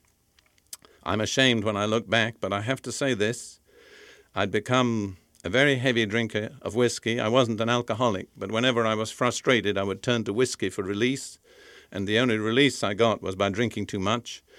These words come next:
Worse still, I was a habitual blasphemer.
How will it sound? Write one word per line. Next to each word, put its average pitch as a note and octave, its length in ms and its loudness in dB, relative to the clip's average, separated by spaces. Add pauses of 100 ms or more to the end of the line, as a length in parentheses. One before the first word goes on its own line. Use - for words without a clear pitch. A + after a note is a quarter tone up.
(380)
Worse E3+ 300 4
still, A2+ 640 0
I G#2+ 120 -2
was A2 180 -4
a G#2+ 60 -2
habitual A2+ 600 0
blasphemer. G#2 640 -4